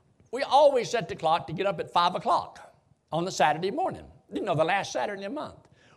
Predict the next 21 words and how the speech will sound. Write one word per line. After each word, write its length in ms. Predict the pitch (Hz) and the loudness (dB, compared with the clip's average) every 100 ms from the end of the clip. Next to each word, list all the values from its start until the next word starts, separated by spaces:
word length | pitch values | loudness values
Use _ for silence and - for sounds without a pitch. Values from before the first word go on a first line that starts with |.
| _ | _
What 180 | 311 392 | 0 2
do 80 | 415 | 0
we 140 | 269 | -2
do 180 | 233 226 | -4 0
here 200 | 196 196 | 0 2
on 80 | 160 | 0
the 80 | |
last 260 | 160 170 - | 0 0 -2
Saturday 320 | 180 156 143 | -2 -2 -4
of 60 | 131 | -6
the 80 | 131 | -6
month? 260 | 123 - - _ _ _ _ _ _ _ _ _ _ _ _ _ _ _ _ - _ _ _ | -6 -8 -16 _ _ _ _ _ _ _ _ _ _ _ _ _ _ _ _ -20 _ _ _
Men's 500 | 139 175 220 226 170 | -6 0 2 2 0
Bible 460 | 127 196 196 170 151 | 4 4 4 2 -4
study. 420 | - 170 110 85 - _ _ _ _ _ 190 | -2 -2 -2 -6 -16 _ _ _ _ _ 0
And 260 | 196 190 | 0 0
that 320 | 220 220 131 | -2 -2 -2
breakfast 640 | 107 240 - 190 214 - 156 | 4 4 4 0 -2 -2 -2
just 220 | 202 - | -2 4
automatically 800 | 190 247 233 208 208 214 190 196 | 6 6 4 0 0 0 -4 -2
appears. 640 | 180 - 196 95 76 - | -2 -2 -4 -6 -12 -18